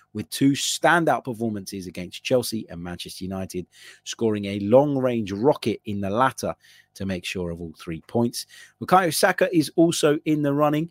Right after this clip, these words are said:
Uh, he's played the full ninety minutes in all but one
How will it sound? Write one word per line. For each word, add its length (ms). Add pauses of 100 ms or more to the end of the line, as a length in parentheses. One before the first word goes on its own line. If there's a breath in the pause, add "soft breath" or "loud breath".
(380 soft breath)
Uh, 160
he's 240
played 420
the 100
full 380
ninety 420
minutes 380
in 180 (100)
all 200
but 240
one 460